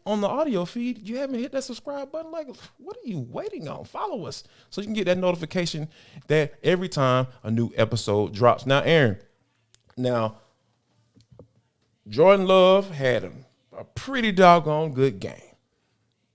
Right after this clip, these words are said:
But my, my question to you is, when you think about, like, who they went up against, right? I kinda had to put this thing in perspective.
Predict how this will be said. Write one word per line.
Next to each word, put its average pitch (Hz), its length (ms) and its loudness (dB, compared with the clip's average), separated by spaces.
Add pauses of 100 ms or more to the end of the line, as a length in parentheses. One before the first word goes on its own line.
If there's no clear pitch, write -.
(120)
But 156 460 2 (640)
my, 214 500 2
my 190 140 2
question 185 380 0
to 170 80 -8
you 165 360 -6
is, 143 160 -6
when 147 160 -4
you 233 60 -2
think 208 180 0
about, 147 240 6
like, 123 160 4
who 156 120 0
they 147 100 2
went 135 200 0
up 101 100 -6
against, 90 300 -10
right? 104 220 0
I 147 160 -2
kinda 143 260 2
had 127 100 2
to 127 60 -10
put 143 160 -6
this 131 120 -6
thing 110 160 -2
in 87 80 -8
perspective. - 580 -8